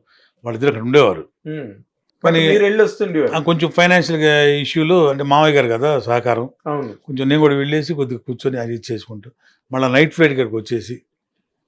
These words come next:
Speaker 1: ఆ, ఇక్కడ తమ్ముడు సినిమాలు, ఆ సినిమా సంబంధించిన పనులు,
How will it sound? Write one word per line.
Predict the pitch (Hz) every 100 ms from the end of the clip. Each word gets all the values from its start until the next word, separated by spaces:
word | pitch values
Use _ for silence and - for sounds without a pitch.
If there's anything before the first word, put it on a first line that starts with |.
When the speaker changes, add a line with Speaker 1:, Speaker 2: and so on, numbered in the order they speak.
| _ -
Speaker 1:
ఆ, | 120 113 110
ఇక్కడ | 117 151 139 131 123 113 101 95 -
తమ్ముడు | 139 120
సినిమాలు, | 123 117 104 90 90 82 78 78 78 _ -
ఆ | 113
సినిమా | 110 131
సంబంధించిన | 117 120 110 107 95 98
పనులు, | 90 110 107